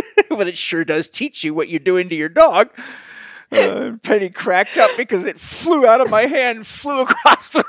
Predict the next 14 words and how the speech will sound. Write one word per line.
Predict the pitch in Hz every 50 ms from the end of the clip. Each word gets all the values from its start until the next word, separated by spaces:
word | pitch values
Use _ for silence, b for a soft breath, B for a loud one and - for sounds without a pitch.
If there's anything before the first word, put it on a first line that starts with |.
| -
room. | 269 311 285 - - - 262 247 -
<laughs> | _
It | 254 269 240 - -
was | 302 269 247 -
like | - 214 233 - 214
I'd | 208 202 220 -
been | 185 170 165
hit | 147 196 220 - -
by | - 156
a | 147 139
taser | 147 - - - 202 196 214 165 151 151 147 135
gun | 143 156 151 147
or | 147 156
something. | - - 156 143 - 71 -